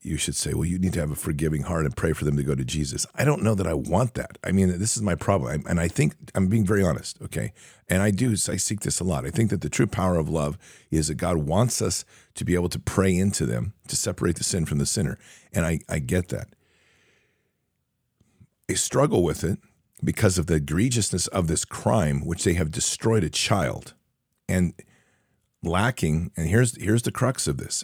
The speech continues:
And so you're just hearing my testimony in my heart this morning. God, we know that as we forgive, God not only forgives us, but le-, elevates us up greater in kingdom to where the gl-, authorities that are given to us magnify significantly, and it's through that place of love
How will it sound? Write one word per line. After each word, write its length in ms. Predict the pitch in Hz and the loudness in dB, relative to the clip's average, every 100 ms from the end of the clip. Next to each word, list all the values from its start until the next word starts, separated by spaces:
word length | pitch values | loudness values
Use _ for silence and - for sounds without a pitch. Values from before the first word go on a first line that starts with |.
| - | -6
And 80 | 87 | -4
so 80 | |
you're 140 | 85 85 | 0 2
just 180 | 113 - | 0 2
hearing 220 | 113 90 | 4 4
my 100 | 78 | 0
testimony 540 | - 95 - 87 78 | 0 0 0 2 2
in 60 | 71 | 2
my 80 | 64 | 0
heart 240 | 87 107 | 0 -2
this 200 | 60 - | -2 -4
morning. 240 | 62 58 - _ _ - | -4 -4 -8 _ _ -2
God, 260 | 90 123 120 - | 2 2 0 2
we 160 | 101 | 4
know 240 | 101 131 117 | 6 6 2
that 140 | 95 | 0
as 200 | 95 90 | 0 0
we 220 | 78 113 | 0 0
forgive, 720 | 123 - 95 76 98 82 80 - | 0 0 -2 0 2 0 -2 -6
God 340 | - 92 87 - _ | -2 0 -2 -8 _
not 160 | - 98 | -2 0
only 140 | 90 | 0
forgives 540 | - 87 80 92 76 - | -2 -6 -2 -2 -2 -4
us, 320 | 101 92 - - - - | -2 0 -2 -6 -12 -4
but 220 | 90 - | -4 -2
le-, 200 | 87 - | -4 -4
elevates 520 | - 117 110 104 87 87 | 0 2 4 2 0 -2
us 240 | 87 - | -2 -4
up 240 | - 85 - | -4 -6 -4
greater 320 | 85 82 78 | -2 0 0
in 200 | - 73 | -2 -4
kingdom 420 | - 110 95 69 | 0 0 2 0
to 140 | - 82 | -2 0
where 140 | 82 | 0
the 80 | 78 | 0
gl-, 200 | 67 - | -6 -6
authorities 640 | - - - 131 135 - - - _ | 0 2 2 2 -2 -6 -12 -20 _
that 100 | 76 | -2
are 60 | 85 | 0
given 280 | 78 117 107 | 0 0 0
to 140 | 92 | 0
us 220 | 85 - - | 0 -2 -2
magnify 580 | 85 101 104 85 87 80 | 0 0 0 -2 -2 -2
significantly, 880 | - 82 76 110 117 - - 82 - | -2 -4 -2 0 -2 -2 -6 -6 -4
and 140 | 90 | -4
it's 160 | 87 - | -4 -4
through 220 | - 127 | -2 0
that 220 | 113 98 | 0 -4
place 280 | - 87 - | -2 -2 -2
of 140 | 71 | -2
love 280 | 82 92 73 | 0 0 0